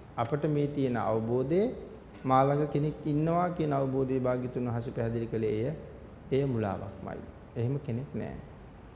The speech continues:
හැබැයි මේ විස්තර කරන්නේ සම්මුතියට වඩා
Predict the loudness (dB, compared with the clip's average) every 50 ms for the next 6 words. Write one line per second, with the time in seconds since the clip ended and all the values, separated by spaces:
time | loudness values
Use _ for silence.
0 | -18 -18 -18 -4 0 4 6 6 6 6 6 6 4 4 2 2 0 0 2 2
1 | 2 2 2 2 2 2 2 2 2 0 -4 -8 -12 -12 -14 -16 -16 -16 -16 -16
2 | -18 -18 -18 -18 -18 -18 -18 -18 -18 -18 -18 -18 -18 -18 -18 -16 -16 -16 -14 -14
3 | -14 -14 -12 -12 -14 -14 -8 0 4 6 8 8 8 8 8 8 8 8 8 10
4 | 8 10 10 10 8 8 8